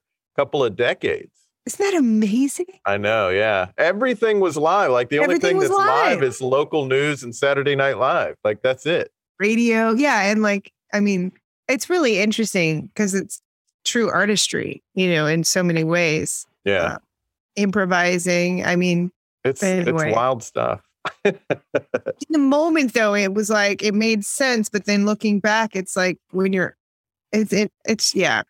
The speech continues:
Speaker 1: <laughs> Yeah, I guess when you're getting on stage, uh, 'cause you mentioned even more so than getting on stage, it was a little, you know, like, exciting, exhilarating. I guess it's because when you're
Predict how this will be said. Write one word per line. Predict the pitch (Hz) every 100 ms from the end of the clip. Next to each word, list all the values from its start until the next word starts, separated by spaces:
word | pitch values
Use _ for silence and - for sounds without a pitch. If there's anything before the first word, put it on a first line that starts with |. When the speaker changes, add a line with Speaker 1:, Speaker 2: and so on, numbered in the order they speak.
| - -
Speaker 1:
<laughs> | 156 139 - 135 - _ _ _
Yeah, | 202 277
I | 226 214
guess | 277 269 -
when | 226
you're | 190 196
getting | 175 208 196
on | 170 147
stage, | - - 202 214 175 143 123 - - _ _ _ _ _ _ _ 104
uh, | 135 139
'cause | 156 127
you | 143
mentioned | 147 147 - 131 117 -
even | 143 151 147 127
more | 131 160
so | 180 - 117
than | 107 104
getting | 107 107 98
on | 95 92
stage, | - 101 98 98
it | -
was | 92
a | 104
little, | 98 92 90 87 - -
you | 110
know, | 92 85
like, | 82 85
exciting, | 87 - 92 - 95 92 90
exhilarating. | 92 85 107 113 104 98 90 - _ _ _ _ _ _ _ 147
I |
guess | 147 190 247
it's | 269 -
because | 185 185 147
when | 147 151
you're | 139 -